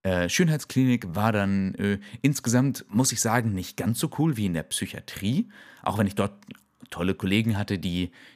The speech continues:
die mich auch gut behandelt haben. Ja, man ist ja den Pflegekräften irgendwie einfach ausgeliefert. Aber so ausgeliefert ist man denen dann auch nicht, weil je nachdem, wie man denen begegnet und wie man mit den Leuten umgeht und auf die zugeht, kann man das ja auch beeinflussen.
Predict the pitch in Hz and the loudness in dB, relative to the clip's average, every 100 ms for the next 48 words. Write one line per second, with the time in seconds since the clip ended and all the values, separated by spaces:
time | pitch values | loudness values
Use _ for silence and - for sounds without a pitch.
0 | - 90 90 - - 98 - 131 131 - | -4 0 0 -2 -2 -2 0 -2 -2 0
1 | - 117 143 131 113 113 107 92 113 104 | 2 2 4 2 4 2 4 2 2 2
2 | 101 - 98 95 92 104 104 101 101 - | 0 0 0 0 0 -2 -2 -2 -4 -4
3 | - 92 110 101 107 - 107 107 - - | -8 -4 -2 -2 -2 0 -2 -2 -10 -4
4 | 110 139 160 - 131 123 123 - 120 113 | 2 2 2 0 0 2 0 0 0 0
5 | - - - - - - _ _ _ - | -12 -20 -20 -20 -20 -20 _ _ _ 0
6 | 117 127 - 113 147 160 165 165 165 151 | 4 4 4 2 2 2 0 0 0 -2
7 | - 165 165 117 92 85 87 - 120 - | -2 0 2 0 0 -2 -4 -2 -2 -2
8 | 73 - 85 90 127 143 131 123 101 147 | -8 -4 -4 2 2 2 2 2 2 2
9 | 139 104 92 98 90 87 165 196 82 80 | 2 2 0 0 -2 2 2 2 -6 -6
10 | 78 113 117 110 - - - 107 113 104 | 0 2 4 2 -4 -12 -2 2 2 2
11 | 98 95 - 151 190 147 151 113 85 - | 0 -2 0 2 4 2 -2 -2 -4 -8
12 | - - - - 82 95 113 - 110 117 | -10 -4 -4 -2 -2 -2 -2 0 2 2
13 | 107 - 90 92 - - 98 120 60 60 | 0 -4 -4 -6 -6 -2 -2 -2 -6 -10
14 | - | -12